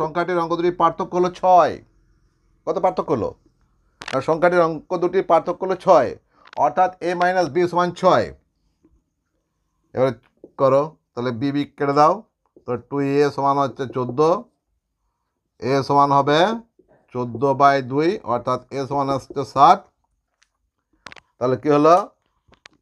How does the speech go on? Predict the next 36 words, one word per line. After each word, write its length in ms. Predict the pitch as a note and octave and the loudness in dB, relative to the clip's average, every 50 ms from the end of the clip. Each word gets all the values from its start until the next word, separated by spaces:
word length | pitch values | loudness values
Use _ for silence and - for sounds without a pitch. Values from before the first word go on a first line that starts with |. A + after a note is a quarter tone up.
| _ _ _ _ _ _ _ _ _ - B2 | _ _ _ _ _ _ _ _ _ -6 -4
এ 20 | C#3 C#3 C#3 | -4 0 4
প্লাস 180 | D3+ D3 D3 C#3+ A#2+ | 4 4 4 4 0
বি 60 | D3 D3 C#3 | -2 -4 -2
সমান 200 | D#3 D#3 D3+ C#3+ C#3+ C#3+ | -2 -2 2 4 6 6
আট, 100 | D#3 E3 D#3+ E3 | 6 6 4 2
এ 20 | D3+ C#3+ | 0 0
মাইনাস 220 | C#3+ C#3+ D3+ D3 C3 | 0 0 -2 -2 -2
বি 60 | D3 C#3+ C3 | -4 -4 -4
সমান 160 | D3 D3+ D3 C3+ - | -4 -6 -6 -4 0
ছয়, 200 | D#3 E3 F3+ F#3 F#3 | 2 2 2 2 -2
টু 60 | - C3+ C#3 D3 | -4 -2 -2 -2
এ 40 | D3 C#3+ | -2 -2
সমান 200 | - D3 D3 C#3+ C#3+ C3 | -2 -2 -2 -2 -2 -4
চোদ্দো, 320 | C#3 C3 C3+ C3 D#3 F3+ G3 G#3 G#3+ G#3 _ _ _ _ _ - | -4 -6 -2 2 4 6 6 6 4 0 _ _ _ _ _ -10
এ 80 | B2 C3 B2+ | -10 -10 -8
সমান 180 | - C#3+ C#3+ C#3 C#3 | -6 -4 -4 -2 -4
হচ্ছে 160 | B2 C#3+ C#3+ C#3 - | -4 -6 -6 -4 0
সাত। 260 | D3+ D#3+ F#3 G#3+ - - - _ _ _ _ _ _ _ _ _ _ _ _ _ _ _ | 4 4 4 4 4 0 -6 _ _ _ _ _ _ _ _ _ _ _ _ _ _ _
তাহলে 180 | - B2 C3+ - - C#3+ D3+ | -16 -16 -16 -14 -10 -4 0
এ 20 | D#3 D#3 | 2 2
এর 80 | D#3 D#3 D3+ D3 | 2 2 2 0
মান 140 | D3 D3+ D3+ D3+ D3 | 0 0 0 -2 -4
যদি 160 | D3+ D3+ D3+ D3 - | -4 -4 -4 -2 0
সাত 180 | D3+ D3 D#3 D3+ D#3+ | 2 2 2 2 2
হয়, 140 | E3+ F3+ F3+ D3 A#2 | 2 2 2 0 -2
বি 80 | C#3 C#3+ D3+ | -4 -2 0
এর 80 | D3+ D3 | 0 -2
মান 120 | D3+ D3+ D3+ - C#3 | -2 -4 -6 -6 -6
কত 120 | C#3 - D#3 | -4 -2 -2
হবে 120 | D3+ D#3 D#3 C#3 | 0 0 -2 -4
নিশ্চয়ই 280 | C3+ - - D#3 D3+ D3+ | -4 -6 -4 -4 -4 -4
তোমরা 160 | C#3+ C#3+ D3+ D3 C#3 B2+ - _ _ - | -2 0 0 0 0 -2 -8 _ _ -12
বুঝতে 200 | A2+ B2+ B2 D3+ D3 | -8 -6 -4 -2 -2
পারছো। 280 | D3+ D3 - - F3+ F#3+ G#3+ A3+ A3+ - _ _ _ - - - _ _ _ _ - _ _ _ _ _ _ _ | -2 -2 0 2 4 4 4 2 0 -6 _ _ _ -20 -20 -20 _ _ _ _ -20 _ _ _ _ _ _ _
তাহলে 160 | - A#2+ A#2+ G#2+ | -14 -12 -8 -2
বি 60 | A#2+ | 0